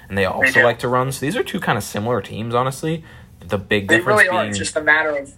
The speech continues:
Speaker 2: they've played different opponents.
Speaker 1: Right, and the big difference being Arkansas has great defense and has played well against good S E C teams defensively, and Colgate has a bad defense against really bad competition.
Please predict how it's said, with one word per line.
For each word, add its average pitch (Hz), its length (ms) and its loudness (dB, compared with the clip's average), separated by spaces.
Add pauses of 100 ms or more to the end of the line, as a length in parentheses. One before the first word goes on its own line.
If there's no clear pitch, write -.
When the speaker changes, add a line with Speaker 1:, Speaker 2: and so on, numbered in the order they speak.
Speaker 2:
they've 139 240 -2
played 151 440 2
different 139 520 0
opponents. 147 420 0
Speaker 1:
Right, 147 220 6
and 98 100 -4
the 104 60 -2
big 113 180 0
difference 117 260 0
being 123 360 -2
Arkansas 110 500 2
has 101 240 0
great 104 400 -4
defense 120 560 -4 (100)
and 92 360 -6
has 98 160 -6
played 104 280 0
well 98 220 -2
against 117 400 -4
good 104 180 -2
S 101 220 -6
E 104 60 -6
C 104 180 -6
teams 143 480 -6
defensively, 120 680 -4
and 95 300 -6
Colgate 98 460 -2
has 95 300 -6 (200)
a 98 80 -6
bad 95 300 0
defense 90 400 -6
against 90 380 -8 (460)
really 98 280 -2
bad 92 240 -6
competition. 92 580 -10